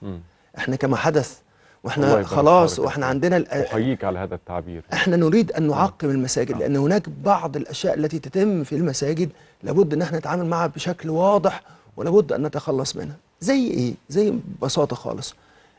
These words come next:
Speaker 2: إن المساجد في الحقيقة ليست مكان للأحداث، للإيفنت،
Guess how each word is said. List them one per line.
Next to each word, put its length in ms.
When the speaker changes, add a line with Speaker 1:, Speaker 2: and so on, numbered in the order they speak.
Speaker 2:
إن 200
المساجد 500
في 80
الحقيقة 560
ليست 500
مكان 540
للأحداث، 640
للإيفنت، 680